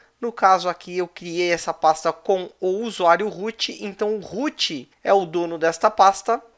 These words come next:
R de read significa leitura, W de write significa escrita e X de exec significa que eu posso executar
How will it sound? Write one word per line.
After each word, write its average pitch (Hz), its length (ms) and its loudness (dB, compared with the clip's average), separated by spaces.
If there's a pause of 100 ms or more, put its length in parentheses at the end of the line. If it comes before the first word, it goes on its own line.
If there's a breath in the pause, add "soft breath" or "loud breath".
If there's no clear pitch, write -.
(100)
R 208 300 6
de 226 160 -4
read 214 480 -6
significa 190 580 -6
leitura, 202 640 -2 (240 soft breath)
W 190 480 6
de 185 140 -6
write 190 560 2
significa 185 840 -8 (160)
escrita 220 720 -4 (340)
e 214 80 -10
X 220 420 -10
de 208 120 -4
exec 214 500 2
significa 214 760 -8 (200)
que - 80 -12
eu 202 40 -4
posso 202 360 -2
executar 185 720 0